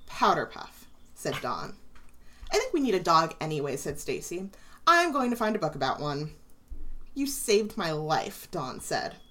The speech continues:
"Let's get some juice," said Emily. They went over to Missus Baker. "You helped Stacy with her name," Missus Baker said.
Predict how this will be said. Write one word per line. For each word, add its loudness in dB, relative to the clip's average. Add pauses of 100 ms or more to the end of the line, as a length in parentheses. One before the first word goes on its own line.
(340)
"Let's -4
get 0
some -4
juice," -2
said -4
Emily. -6 (480)
They 6
went 2
over 0
to -2
Missus -6
Baker. -6 (800)
"You 0
helped 0
Stacy 2
with -4
her -4
name," -4
Missus -8
Baker -6
said. -4